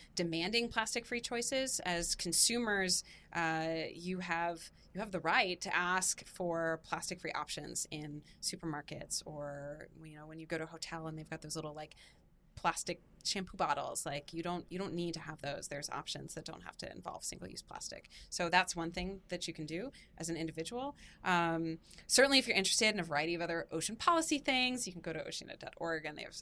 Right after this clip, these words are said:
all of these different things that we're working on. So, for example, in California, um, we're hopefully about to finalize some regulations to protect the seafloor along the west coast of the United States from bottom trawling. And so those are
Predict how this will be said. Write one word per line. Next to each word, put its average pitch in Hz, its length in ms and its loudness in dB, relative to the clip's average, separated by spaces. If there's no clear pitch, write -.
all 190 180 8
of 190 100 0
these 170 180 -2
different 185 340 -2
things 294 260 8
that 190 140 6
we're 185 80 4
working 247 360 4
on. 208 300 6
So, 202 180 2
for 175 140 0
example, 170 300 -2
in 170 40 -4
California, 226 840 2
um, 170 460 2
we're 180 240 4
hopefully 247 460 0
about 202 200 2
to 196 80 -4
finalize 196 540 0
some 165 240 -2
regulations 196 840 0
to 180 300 2
protect - 800 2
the 160 400 2
seafloor 226 540 2
along 165 220 2
the 160 60 -2
west 165 200 0
coast 180 160 -2
of - 40 -18
the 165 60 0
United 156 240 -4
States - 300 0
from 156 120 -6
bottom 214 300 -2
trawling. 233 460 -2
And 160 100 -4
so 165 140 -2
those 170 320 2
are 175 100 0